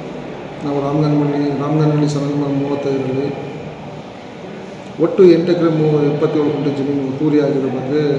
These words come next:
ನಮಗೆ ಅರ್ಜಿ ಬಂದಿತ್ತು. ಈ ಹಿನ್ನೆಲೆಯಲ್ಲಿ ಕಳೆದ ಮೂರು ದಿವಸದಿಂದ ನಾವು ಸರ್ವೆ ಕಾರ್ಯ ಮತ್ತು ಅದನ್ನ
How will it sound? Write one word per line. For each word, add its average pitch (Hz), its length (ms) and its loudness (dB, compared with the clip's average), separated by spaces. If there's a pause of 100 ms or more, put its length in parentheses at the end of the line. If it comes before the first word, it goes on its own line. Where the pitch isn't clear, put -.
(340)
ನಮಗೆ 135 180 -4
ಅರ್ಜಿ 123 240 -4
ಬಂದಿತ್ತು. 123 380 -4 (1080)
ಈ 175 100 8
ಹಿನ್ನೆಲೆಯಲ್ಲಿ 165 540 4
ಕಳೆದ 147 460 -2
ಮೂರು 147 200 0
ದಿವಸದಿಂದ 139 640 -2
ನಾವು 127 120 -2
ಸರ್ವೆ 131 400 -4 (680)
ಕಾರ್ಯ 131 580 -4
ಮತ್ತು 131 300 -2
ಅದನ್ನ 131 300 -2